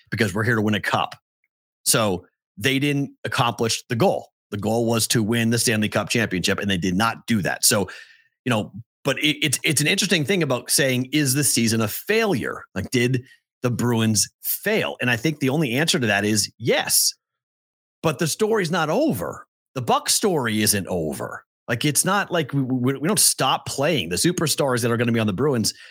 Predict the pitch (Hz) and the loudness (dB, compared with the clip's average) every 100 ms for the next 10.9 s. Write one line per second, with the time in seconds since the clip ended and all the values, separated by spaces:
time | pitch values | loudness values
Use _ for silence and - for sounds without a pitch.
0 | - 110 113 101 190 - 107 98 95 - | -4 -2 0 2 2 2 2 0 -2 -12
1 | - 151 131 180 180 139 123 117 110 90 | -6 -4 0 0 2 0 2 0 0 0
2 | 85 - 190 98 62 - _ _ _ _ | -2 0 0 0 -4 -12 _ _ _ _
3 | _ 98 95 143 180 117 95 92 85 85 | _ -2 2 2 2 -2 0 0 0 0
4 | - - 85 123 202 _ _ _ _ 120 | 0 0 0 0 -4 _ _ _ _ -2
5 | 156 - 143 113 98 92 87 95 80 - | -2 0 -2 -2 0 -2 0 -2 0 -2
6 | - 78 87 160 - _ _ - 131 123 | -2 0 0 -2 -8 _ _ -2 -2 0
7 | 123 160 - 101 95 87 80 80 - 73 | 0 0 0 0 0 -2 -4 -4 -2 -2
8 | 90 - _ _ _ 120 123 185 180 160 | -2 -4 _ _ _ -2 0 0 0 0
9 | 147 147 143 131 131 143 131 120 - 175 | 2 2 0 0 0 0 0 -2 0 0
10 | 175 123 117 117 117 101 175 180 131 | 2 0 0 0 0 0 0 2 0